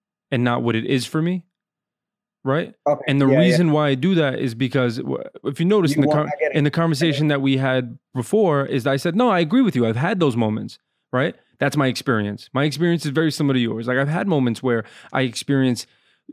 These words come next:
Speaker 1: intense amounts of intimacy with what could be a stranger, right? But then,
Speaker 2: Yeah.
Speaker 1: but the thing is, is that I, because I'm, because I'm trying to practice my ability to recognize things in a conscious way,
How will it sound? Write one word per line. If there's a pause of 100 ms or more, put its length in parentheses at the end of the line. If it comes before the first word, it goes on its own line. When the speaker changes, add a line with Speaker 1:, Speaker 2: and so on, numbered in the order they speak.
(460)
Speaker 1:
intense
amounts
of
intimacy
with
what
could
be
a
stranger, (200)
right? (560)
But
then,
Speaker 2:
Yeah. (260)
Speaker 1:
but
the
thing
is,
is
that (220)
I, (320)
because
I'm,
because
I'm
trying
to
practice (380)
my
ability
to (140)
recognize
things
in
a
conscious
way,